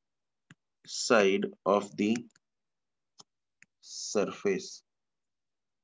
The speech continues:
दोनों में से कोई आपको गलत नहीं करेगा,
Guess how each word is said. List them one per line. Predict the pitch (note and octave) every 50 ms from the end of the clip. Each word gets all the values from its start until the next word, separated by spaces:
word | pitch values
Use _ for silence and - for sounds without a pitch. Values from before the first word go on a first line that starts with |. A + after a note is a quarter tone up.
| _ _ _ _ _ _ _ _ _ _ _ _ _ _ _ _ _ _ _ _ - - _ _ _ _ _ _ _ _ _ _ _ _ _ _ _ _ _ _ _ _ _ _ _ _ _ _ _ _ _ _ _ _ _ - - - - - - - - - - _
दोनों | C3 C3 C3+ C3+ C#3+ D#3 D#3
में | D3 C#3
से | C3+ - E3
कोई | E3 D#3+ C#3 C3 C3+
आपको | C3+ B2+ B2 - D#3 D3+
गलत | C3 B2 A#2+ C3+ C#3 - - G3+ A3 G#3+ - _ _ _ _ _ _ _ _ _
नहीं | B2+ A#2+ A#2 A#2+ A#2 A2+ B2 C3+
करेगा, | B2+ - B2+ G#2+ G2+ F#2+ F#2+ G2 F#2+ F2 E2+ -